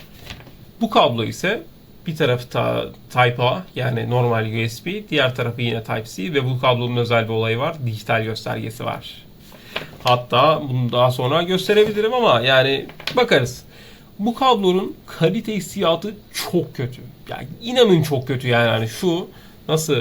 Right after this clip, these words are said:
daha güzel gösterir? Burada belki daha güzel gösterir. Abi yani, hmm, yani şu örgü falan gibi gözüküyor ama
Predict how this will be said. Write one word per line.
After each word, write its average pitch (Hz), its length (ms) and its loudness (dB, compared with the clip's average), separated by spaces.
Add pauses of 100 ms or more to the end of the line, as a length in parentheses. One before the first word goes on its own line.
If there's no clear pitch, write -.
(300)
daha 113 360 2 (100)
güzel 113 240 0
gösterir? 117 360 -2
Burada 139 260 4
belki 120 220 6
daha 110 180 4
güzel 110 260 -2
gösterir. 120 500 -10
Abi 156 280 0 (240)
yani, 117 420 -2 (260)
hmm, 151 220 2 (360)
yani 110 400 -2 (460)
şu 165 480 0
örgü 147 320 6
falan 147 320 4
gibi 131 160 2
gözüküyor 120 440 2
ama 156 260 4